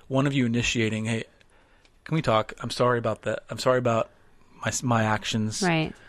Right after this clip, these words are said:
Speaker 1: It's taking responsibility. Um, we read some, one website, and I love how
Speaker 2: Mm-hmm.
Speaker 1: they worded it. It said, "Accepting, reconciliation starts with accepting responsibility for how you made your spouse feel,
Speaker 2: Mm-hmm.
Speaker 1: regardless of whether or not you were right."
Speaker 2: Right.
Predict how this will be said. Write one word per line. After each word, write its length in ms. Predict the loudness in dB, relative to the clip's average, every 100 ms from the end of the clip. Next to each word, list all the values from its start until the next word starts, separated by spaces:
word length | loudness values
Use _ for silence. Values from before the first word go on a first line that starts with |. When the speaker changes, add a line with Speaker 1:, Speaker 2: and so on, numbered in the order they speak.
| -14 -10
Speaker 1:
It's 120 | -2
taking 300 | 0 0 0
responsibility. 960 | 0 2 2 2 -2 0 0 0 -2 -4 -14 -4
Um, 340 | -2 0 -2
we 140 | -2 0
read 200 | 0 -2
some, 200 | -4 -2
one 140 | -2
website, 320 | 0 0 0 0
and 100 | 2
I 20 |
love 160 | 0 0
how 60 |
Speaker 2:
Mm-hmm. 60 | 0
Speaker 1:
they 40 |
worded 320 | -2 -4 -4 -6
it. 80 |
It 80 | -6
said, 160 | -6 -6
"Accepting, 580 | -2 -2 -2 -4 -6 -8 -14 -20 0
reconciliation 560 | 2 4 2 2 0 0
starts 200 | 0 0
with 120 | -4
accepting 380 | -2 -2 -2 -2
responsibility 600 | -4 -2 -2 0 -2 -2
for 140 | -2
how 160 | -2 -2
you 180 | -2 -4
made 320 | -4 -6 -6
your 120 | -8
spouse 360 | -6 -6 -6 -8
feel, 460 | -8 -2 2 2
Speaker 2:
Mm-hmm. 100 | 2 -2
Speaker 1:
regardless 520 | 0 2 2 0 -6
of 140 | -8 -8
whether 240 | -6 -6
or 60 | -6
not 220 | -6 -6
you 80 | -8
were 100 | -6
right." 420 | -2 -2 -4 -6
Speaker 2:
Right. 400 | -4 -2 -4